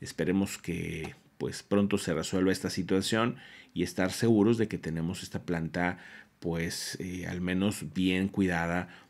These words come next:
bien, eh, en los niveles de seguridad, a todo lo que da. Esperemos que así sea, pero mientras tanto, pues, es preocupante que este tema continúe ahí.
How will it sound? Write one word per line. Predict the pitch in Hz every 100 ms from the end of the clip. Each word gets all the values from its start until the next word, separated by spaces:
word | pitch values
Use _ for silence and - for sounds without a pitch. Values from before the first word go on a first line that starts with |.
| _
bien, | - 80 104 107 107 107 95 85
eh, | - 87 78 73
en | 82
los | 87 82
niveles | 87 92 95
de | 92
seguridad, | 82 82 87 87
a |
todo | 90 92
lo | 92
que | 82
da. | 82 90 - -
Esperemos | - 95 95 101 -
que | 78
así | 95
sea, | 90 95 92 -
pero | 87 87
mientras | 95 98 104
tanto, | - 90 87 98 - - - - -
pues, | 92
es | 98
preocupante | 104 98 85 - 92 85 82 90 92 - -
que | 92 82 82 85
este | 82 - 87
tema | 87 87 87 -
continúe | 87 - 80 85 82
ahí. | 78 -